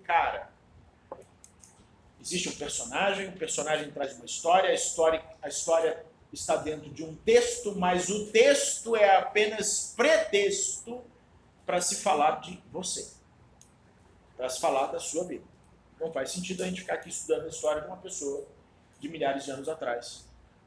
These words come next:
Uma cultura diferente, de um modo de vida diferente, de valores diferentes, de uma época diferente, a não ser que isso tivesse a ver com a nossa vida. A não ser que isso tivesse relevância na nossa existência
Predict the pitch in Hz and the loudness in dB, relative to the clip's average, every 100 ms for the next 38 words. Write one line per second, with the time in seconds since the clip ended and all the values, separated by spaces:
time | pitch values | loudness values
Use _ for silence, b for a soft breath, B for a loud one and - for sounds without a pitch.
0 | _ 123 147 143 160 156 - 151 151 - | _ -12 -12 -10 -4 -4 -4 -8 -8 -12
1 | - 147 131 147 147 - 143 - 143 139 | -12 -12 -2 -2 -2 -6 -12 -12 -12 -10
2 | 156 156 - 135 143 143 156 139 - 139 | -10 -12 -16 -10 -6 -4 -4 -8 -10 -10
3 | 147 160 - - 143 147 165 165 139 - | -8 -8 -10 -12 -6 0 0 0 -8 -14
4 | 143 143 - - - _ _ _ _ _ | -12 -12 -12 -16 -18 _ _ _ _ _
5 | _ - - 143 160 - 160 160 - 196 | _ -20 -8 -4 -4 -2 -2 -2 -6 -14
6 | 185 180 - 190 185 190 151 196 185 147 | -4 -2 -2 -4 -6 -2 -2 0 -4 -4
7 | 143 180 135 170 151 113 - _ _ _ | -4 -4 -2 -6 -6 -12 -16 _ _ _
8 | _ _ _ _ _ _ _ _ _ - | _ _ _ _ _ _ _ _ _ -20
9 | - - 127 143 - 147 160 165 - 160 | -20 -10 -10 -6 -6 -8 -10 -12 -12 -4
10 | 147 143 - - - _ _ _ _ _ | -2 -2 -6 -10 -18 _ _ _ _ _
11 | _ - 170 233 254 196 170 165 - 233 | _ -8 6 8 10 8 4 2 0 0
12 | 247 - - _ _ - 180 170 165 170 | -2 -4 -20 _ _ 0 2 4 2 0
13 | 156 - - 165 196 - - - | -4 -4 -2 -2 -2 -4 -6 -12